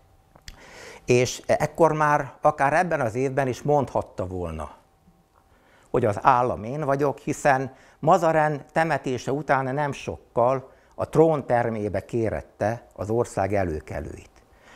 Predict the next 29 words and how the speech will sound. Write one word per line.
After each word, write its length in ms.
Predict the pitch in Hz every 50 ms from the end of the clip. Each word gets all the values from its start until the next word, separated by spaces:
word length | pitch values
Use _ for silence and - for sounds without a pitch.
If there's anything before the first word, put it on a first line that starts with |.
| - _
Főurakat, 800 | - - - - 151 151 143 131 123 113 113 107 - 87 - -
főpapokat, 760 | - - 120 117 113 - - 82 - - 92 - - - -
mindenki 560 | 135 143 156 147 135 113 113 107 92 - -
ott 180 | 92 90 - -
volt, 260 | - 90 85 - -
aki 160 | 80 - -
számít, 600 | - - 95 92 104 123 147 156 170 175 - - - - - - - - - - -
és 180 | - 90 - -
ő 160 | 160 165 180
pedig 380 | 175 - 131 110 120 135 127 127
a 100 | 117 101
kancelláriához 1000 | - 160 156 165 135 - - 117 110 110 110 107 104 98 98 98 87 78 76 76
fordulva 800 | - - 147 139 135 123 98 85 80 78 76 95 117 127 131 - - _ _ _ _ _ _ - - - - - - - - -
azt 220 | - 139 147 143
mondta, 280 | - 143 139 131 - 123
hogy: 140 | 101 85 -
„Kancellár 600 | - 139 147 156 - - 143 135 135 131 131 127
úr, 220 | 127 120 120 120 -
arra 300 | - 131 131 131 127 117
kérem 380 | - - 120 117 107 101 95 98 -
önt, 480 | 110 110 110 113 107 110 - - - - - _ _
hogy 420 | - - - - 107 107 95 98 - - _ _ _ _ _ _ _ _ - -
a 60 | - - 87 95 - - - -
következő 520 | - 143 131 120 101 - - 92 95 87
szavaimat, 720 | 82 - - 117 104 95 90 90 82 82 80 - - - - _ _ _ _ _ _ _ _ _ _ _
ö, 100 | - -
közvetítse 920 | - - - 131 135 117 107 107 - - 95 87 - - - 95 80 - -
a 120 | - -
jelenlévőkhöz.” 1000 | 95 90 98 98 85 82 85 80 78 78 82 78 85 80 82 - - - 104